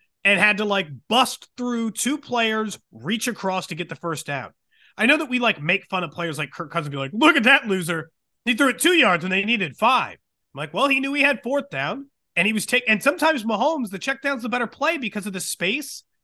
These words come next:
that these players give them. I really feel like this game was a good, like, for your answer, Nick, I feel like this game, there's, like, more than enough examples of it.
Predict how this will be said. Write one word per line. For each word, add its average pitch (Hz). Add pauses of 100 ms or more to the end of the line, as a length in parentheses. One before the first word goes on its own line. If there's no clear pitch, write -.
(200)
that 190
these 226
players 240
give 277 (200)
them. 123
I 175
really 370
feel 302
like 233
this 226
game 160
was 135
a 120
good, 143 (220)
like, 180
for 180
your 233
answer, 220
Nick, 247
I 175
feel 277
like 302
this 233
game, 151 (360)
there's, 196
like, 143
more 160
than 147
enough 123
examples 107
of 87
it. -